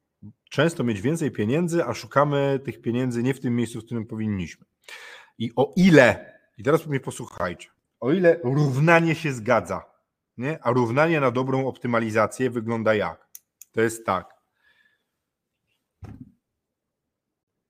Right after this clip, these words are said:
Zysk z optymalizacji minus koszty optymalizacji minus moja obsługa optymalizacji minus stres.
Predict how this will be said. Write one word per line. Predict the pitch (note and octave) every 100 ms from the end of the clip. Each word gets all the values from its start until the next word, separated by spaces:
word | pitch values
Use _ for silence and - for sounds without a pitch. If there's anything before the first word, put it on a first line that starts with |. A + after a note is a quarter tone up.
| _ _ _ _ _ _ _ _ _ _ A#2+
Zysk | G#2 G3 D3+
z | A#2
optymalizacji | D3 - B2+ A#2+ G#2+ G#2 - C3 E3+ - _ _ _ _ - - _ _
minus | A2+ C3+ D3+ C3 G#2+ - - _ _ _ _ _
koszty | - F#3 - D3
optymalizacji | A#2+ - A#2+ A#2 G#2 G#2+ F#2 - E3+ F#3+ - _ _ _ _
minus | A2+ C3 D#3+ G#3 D3+ A2+ - - _ _
moja | G#2 A#2+ D3 G3 D3+ A#2+ -
obsługa | C3 - - D#3+ C#3 A#2+
optymalizacji | G#2 - B2+ A2 G#2+ G2 C3 D3+ - E3 -
minus | B2 A#2 A2
stres. | - - _